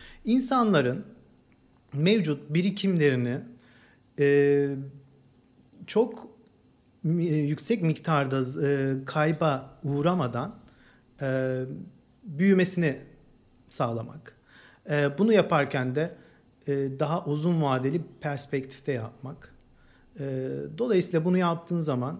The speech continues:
insanlar mevcut şu günkü yaşamını daha, e,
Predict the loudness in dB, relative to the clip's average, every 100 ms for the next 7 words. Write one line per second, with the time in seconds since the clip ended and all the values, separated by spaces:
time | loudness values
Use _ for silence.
0 | -8 -4 -4 -2 -2 -2 -4 -8 -18 -20
1 | -20 _ -4 0 0 -2 -6 -10 -20 -20
2 | _ -18 -12 -8 -6 -2 0 0 0 0
3 | 0 -2 0 -2 -2 -8 -4 -2 0 -2
4 | -4 -14 -20 _ -4 -2 -2 -2